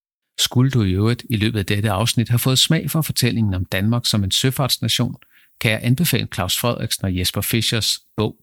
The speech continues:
Blå Danmarkshistorier, som for nylig udkom på forlaget Columbus. Der er søfart for alle pengene i den bog. Men nu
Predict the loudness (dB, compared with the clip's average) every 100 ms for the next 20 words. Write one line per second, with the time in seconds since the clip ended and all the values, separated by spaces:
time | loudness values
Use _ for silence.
0 | _ 0 0 -4 -2 0 0 0 -2 -2
1 | -2 -2 -4 _ _ -2 0 4 6 4
2 | 2 0 0 0 -2 -4 -4 -4 -2 -2
3 | -2 -4 -4 0 2 2 0 -2 -2 -4
4 | -8 _ _ _ _ _ _ -2 0 2
5 | 2 2 -2 -2 -6 0 0 2 0 -2
6 | -2 -4 -4 -8 -4 -2 -2 -4 -6 -10
7 | _ _ _ _ _ _ _ _ _ _
8 | 4 6 6 2